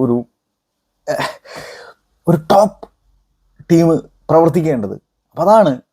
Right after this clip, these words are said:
അവരെ സംബന്ധിച്ചോളം വിങ് ബാക്ക് ഏരിയയിൽ ഇമ്പ്രൂവ്മെന്റ് അനിവാര്യമാണ്. പിന്നെ മാഞ്ചസ്റ്റർ യുണൈറ്റഡ് സൈഡിലേക്ക് നമ്മൾ നോക്കിക്കഴിഞ്ഞാൽ ഇപ്പോ, ഏഹ്, അവരുടെ സിസ്റ്റം, ഏഹ്, ഷേപ്പും കാര്യങ്ങളൊക്കെ ഓക്കെയാണ്.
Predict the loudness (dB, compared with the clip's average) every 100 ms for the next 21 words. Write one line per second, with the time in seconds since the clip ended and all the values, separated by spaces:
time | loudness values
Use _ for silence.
0 | -6 -2 -2 -2 0 2 0 _ _ _
1 | _ _ _ -6 -2 2 4 2 2 0
2 | 0 -2 -6 -10 -8 -4 -2 -2 -4 -4
3 | 0 0 0 -2 -4 -2 4 4 4 0
4 | -2 -6 -6 -8 -8 -8 -4 -4 -2 -4
5 | -4 -4 -4 -2 -4 -4 -8 -8 -10 _
6 | _ _ 0 2 0 _ _ _ _ _
7 | -6 0 0 0 -6 _ 0 2 2 2
8 | 0 _ _ _ _ _ -14 -4 -4 -2
9 | -2 -2 -8 _ _ -2 0 -2 -6 -20
10 | _ -4 2 2 2 0 2 2 0 -2
11 | 0 -2 0 -2 -2